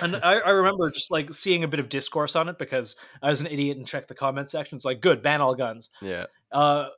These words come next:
Speaker 1: a non-zero amount, like, four or five comments were like, "No one even goes hunting anyways.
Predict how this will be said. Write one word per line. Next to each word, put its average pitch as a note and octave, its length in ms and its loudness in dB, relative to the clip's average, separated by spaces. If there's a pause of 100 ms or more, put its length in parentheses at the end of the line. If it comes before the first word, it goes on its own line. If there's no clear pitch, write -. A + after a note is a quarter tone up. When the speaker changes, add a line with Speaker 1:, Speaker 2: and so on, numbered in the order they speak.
(360)
Speaker 1:
a F#3 60 4
non-zero D#3+ 880 4
amount, C#3+ 220 0
like, D3+ 220 0
four G3 320 2
or E3 40 6
five D#3+ 280 0
comments C3 320 -2
were C3 100 -6
like, B2 180 -6
"No C#3 180 -2
one D3+ 120 0
even C3+ 200 -4
goes C3+ 200 -2
hunting C3 340 -6
anyways. G#2+ 540 -10